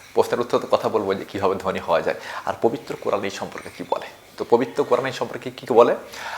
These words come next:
আহ, আজকে বিস্তারিত কথা বলবো ইনশাল্লাহ। খুব ছোট করে হলে বিস্তারিত কথা বলবো ইনশাল্লাহ, একটু ফালতু বকবো এবারে। এখন ভাই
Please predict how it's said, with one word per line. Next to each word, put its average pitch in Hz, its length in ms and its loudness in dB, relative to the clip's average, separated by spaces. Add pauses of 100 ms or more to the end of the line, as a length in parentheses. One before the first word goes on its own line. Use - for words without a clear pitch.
(200)
আহ, - 240 -8
আজকে - 200 -4
বিস্তারিত 110 440 -4
কথা 92 160 0
বলবো 82 180 -2
ইনশাল্লাহ। - 360 -2 (340)
খুব 127 240 -2
ছোট - 180 2
করে 147 140 0
হলে 131 140 0
বিস্তারিত 95 360 -2
কথা 87 100 -4
বলবো - 140 -4
ইনশাল্লাহ, - 340 -4 (480)
একটু - 200 -4
ফালতু 117 240 -2
বকবো 98 220 6
এবারে। 98 200 4 (920)
এখন - 160 -2
ভাই 131 180 -2